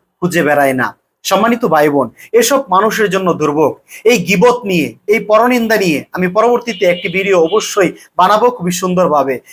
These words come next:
গীবত কাকে বলে, গীবত আসলে কোন পর্যায়ে গিয়ে গীবত করা যাবে, কোন বিষয়ে গীবত করা যাবে না, কারো মাঝে যদি, যদি সত্য কোনো দোষ থাকে, সেই সত্য দোষ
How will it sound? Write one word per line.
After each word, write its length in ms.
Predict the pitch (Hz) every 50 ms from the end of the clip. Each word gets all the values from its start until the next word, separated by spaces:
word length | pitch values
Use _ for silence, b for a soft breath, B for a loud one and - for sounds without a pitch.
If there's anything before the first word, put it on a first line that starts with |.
| B B B
গীবত 380 | 151 170 170 208 247 247 247 - -
কাকে 300 | 196 180 180 180 214 196
বলে, 340 | 175 175 165 156 139 - - _ _ _ _ _ 156
গীবত 360 | 170 214 180 226 233 226 233 -
আসলে 320 | - 185 180 - 220 208 208 202 180 - - _ _ -
কোন 200 | 262 294 302 285 285 285
পর্যায়ে 440 | - 262 247 233 208 254 254 254 240
গিয়ে 200 | 196 233 240 233
গীবত 320 | 180 170 196 185 214 208 208 -
করা 200 | 220 220 214 190
যাবে, 340 | - 165 156 156 156 175 170 151 143 _ -
কোন 160 | 247 294 294 254
বিষয়ে 320 | 196 214 214 - - 240 214
গীবত 320 | 175 180 196 185 214 208 -
করা 180 | - 220 208 196
যাবে 280 | - 156 160 156 175 180
না, 120 | 170 156 139 B B B B B
কারো 220 | 202 196 208 240
মাঝে 220 | 240 233 226 220 226
যদি, 240 | 220 220 220 220 226 - b b b b 151
যদি 240 | 139 220 220 - 233 233 208
সত্য 360 | - - 226 226 220 - - 277 277 277
কোনো 220 | 247 240 226 226 226 226 214 220 B B B B _
দোষ 180 | 170 220 233 226 - -
থাকে, 300 | - 196 196 - 233 214
সেই 220 | 180 - 247 247 -
সত্য 360 | - - 233 240 - - - - - 196 180
দোষ 200 | 180 226 240 -